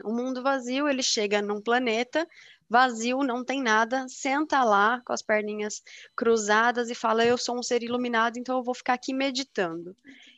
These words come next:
Isso não dura nem trinta segundos do episódio, ele cansa, ele pega da bolsa dele um, a, a, ele tira de dentro da bolsa dele uma bolsa semelhante à do Gato Félix, que tem tudo, né? E quem, enfim, não sabe quem é o Gato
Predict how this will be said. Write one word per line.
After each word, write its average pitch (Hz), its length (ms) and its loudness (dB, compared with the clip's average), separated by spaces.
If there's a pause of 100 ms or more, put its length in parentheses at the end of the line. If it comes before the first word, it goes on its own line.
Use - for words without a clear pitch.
Isso 294 300 0
não 294 200 2
dura 285 220 2
nem 285 220 2
trinta 339 280 0
segundos 285 640 -2
do 247 80 0
episódio, 226 640 0
ele 240 140 -2
cansa, 240 680 0 (340)
ele 247 220 2
pega 226 360 4
da 226 100 6
bolsa 214 380 0
dele 226 440 -2
um, 202 640 -8 (260)
a, 196 360 0
a, 202 160 0
ele 202 160 0
tira 330 360 -2
de 233 120 -8
dentro 214 260 -2
da 202 120 0
bolsa 196 340 -4
dele 190 260 -2
uma 196 160 -4
bolsa 196 320 -6
semelhante 208 420 -6
à 214 40 -10
do 214 80 -4
Gato 196 240 0
Félix, 190 480 -2
que 233 100 -6
tem 214 240 -2
tudo, 233 480 -6 (340)
né? 208 200 0
E 214 60 0
quem, 208 340 -2
enfim, 208 220 -6
não 202 140 0
sabe 208 280 -2
quem 220 120 -6
é 208 40 -2
o 202 40 -6
Gato 190 200 -2